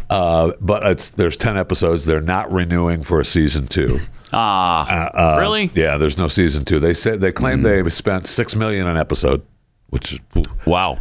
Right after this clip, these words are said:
Speaker 2: How
Speaker 1: and
Speaker 2: many episodes are there?
Speaker 1: Ten.
Speaker 2: Ten.
Speaker 1: So, uh, you know, and really,
Speaker 2: Mm.
Speaker 1: the whole episode, the whole show, they're, they're going to Mars, right? But every
Speaker 2: Yeah.
Speaker 1: character has flashbacks. They go back to, they go back to Earth.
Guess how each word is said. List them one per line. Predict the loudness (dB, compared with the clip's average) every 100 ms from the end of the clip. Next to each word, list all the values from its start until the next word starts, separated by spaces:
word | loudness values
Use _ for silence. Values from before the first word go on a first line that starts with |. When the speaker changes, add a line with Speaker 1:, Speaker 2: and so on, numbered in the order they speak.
| -2
Speaker 2:
How |
Speaker 1:
and | -2
Speaker 2:
many | -2
episodes | -2 -2 -2 -2 0
are | 0
there? | 2 0
Speaker 1:
Ten. | -4 -6 -2
Speaker 2:
Ten. | -2 -4 -12 -18 -8
Speaker 1:
So, | -2 -2 -2 -4
uh, | -2 0
you | 0
know, | 0 0 -4 -6
and | -4 -2 -2 2
really, | 2 2 0
Speaker 2:
Mm. | 2 2 0 0
Speaker 1:
the | 2
whole | 4 4
episode, | 2 2 2 2 0 0
the | -2
whole | 0 0
show, | 2 2
they're, | 4 2 0 -2
they're | 0 0 0
going | 0 -2 -2
to | -2
Mars, | 0 0 -2 -8 -18 -6
right? | -4 -2
But | -4 -4
every | -4 -2 -2
Speaker 2:
Yeah. | -4
Speaker 1:
character | -4 -2 -2 -2 -4
has | -2 0 0 0
flashbacks. | -2 0 0 0 -4 -4 -2
They | -2
go | 0
back | 0 0 -2
to, | -4 -2 0
they | 0
go | 2
back | 2 0 0
to | -4
Earth. | 0 0 2 0 -4